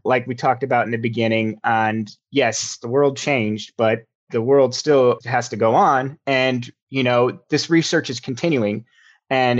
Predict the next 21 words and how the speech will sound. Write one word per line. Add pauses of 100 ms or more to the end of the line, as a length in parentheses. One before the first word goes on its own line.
it's
adapting
to
these
situations.
And,
you
know, (100)
it's
giving
us
the
tools
to
get
through. (420)
One
of
the
other (380)
parts